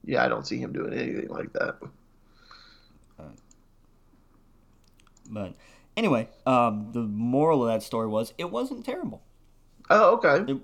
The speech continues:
Speaker 2: I mean, you know, it wasn't fantastic, but I, I kinda went into it thinking, "Oh, this is gonna be a train wreck," and it wasn't.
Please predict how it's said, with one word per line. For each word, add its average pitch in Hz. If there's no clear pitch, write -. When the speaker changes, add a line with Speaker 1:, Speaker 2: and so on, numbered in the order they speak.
Speaker 2:
I 143
mean, 151
you 175
know, 165
it 165
wasn't 170
fantastic, 160
but 127
I, 151
I 135
kinda 170
went 147
into 147
it 131
thinking, 135
"Oh, 123
this 120
is 120
gonna 117
be 107
a 98
train 147
wreck," 101
and 110
it 131
wasn't. 170